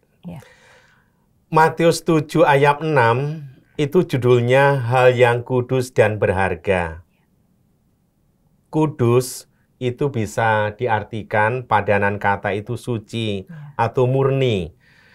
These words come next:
Speaker 2: Lalu sesuatu yang berharga itu ya sesuatu yang bernilai, tinggi nilainya, dan sangat penting.
Speaker 1: Ya.
Speaker 2: Mm. Pertanyaannya ya, dari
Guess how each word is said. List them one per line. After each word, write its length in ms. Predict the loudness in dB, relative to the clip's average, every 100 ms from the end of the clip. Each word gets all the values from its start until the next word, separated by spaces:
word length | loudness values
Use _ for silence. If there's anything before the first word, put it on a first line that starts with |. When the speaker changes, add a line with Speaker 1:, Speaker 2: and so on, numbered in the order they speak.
| _ _ _ -4
Speaker 2:
Lalu 720 | 0 0 0 0 0 0 -2
sesuatu 560 | -4 0 2 2 0
yang 240 | 0 2 2
berharga 640 | 0 2 0 0 0 0
itu 240 | 0 -2 0
ya 240 | 2 0
sesuatu 640 | -4 -4 0 0 -2 -6
yang 320 | -2 -2 -2 -6
bernilai, 800 | -4 -4 -2 -2 0 -2 -6 -12 _ _ _ _ _
tinggi 480 | -4 -2 -2 0 0
nilainya, 960 | 2 2 2 2 0 -2 0 -2 -4 -14 _ _ _ _
dan 560 | 0 2 2 -4 -10 -14
sangat 400 | -6 -6 -6 -8
penting. 560 | -8 -4 -2 -2 -6 -12
Speaker 1:
Ya. 60 |
Speaker 2:
Mm. 280 | -16 -18 -18 -20 _ _ _ _ _ _ _ -6
Pertanyaannya 880 | 0 2 4 4 4 2 4 2 0 -6 _ -8
ya, 180 | -2 -2 -4 -12 _ _
dari 560 | 2 2 2 -2 -4